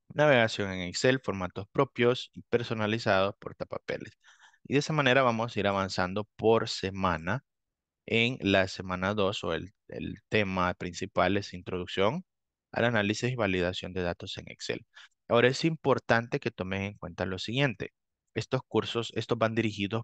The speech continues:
para, eh, personas que están trabajando, cotizando el seguro social,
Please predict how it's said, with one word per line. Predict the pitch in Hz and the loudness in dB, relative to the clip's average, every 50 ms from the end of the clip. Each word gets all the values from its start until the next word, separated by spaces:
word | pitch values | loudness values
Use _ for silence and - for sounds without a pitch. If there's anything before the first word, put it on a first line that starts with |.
| _ | _
para, | - 92 98 98 101 107 117 - _ _ _ - - - _ _ | 0 2 4 4 4 2 2 -2 _ _ _ -20 -20 -20 _ _
eh, | - - - - _ _ - | -12 -10 -10 -10 _ _ -2
personas | - 98 98 101 - - 120 123 120 104 98 104 117 | -2 0 0 -2 -2 0 2 2 2 2 0 -2 -2
que | - 95 | -4 -6
están | 90 - - 92 92 90 | -6 -4 -4 -4 -4 -4
trabajando, | - 98 95 98 98 98 110 107 104 104 104 101 101 101 98 | -4 -2 0 0 0 0 2 2 2 2 0 0 -2 -4 -4
cotizando | _ - - - - - - - 85 87 87 | _ -10 -12 -12 -12 -12 -8 -8 -8 -8 -8
el | 87 85 | -10 -8
seguro | 87 87 90 90 90 92 | -8 -8 -8 -8 -8 -8
social, | - 98 98 - - - 101 101 104 98 95 | -8 -8 -8 -4 0 2 4 4 4 2 0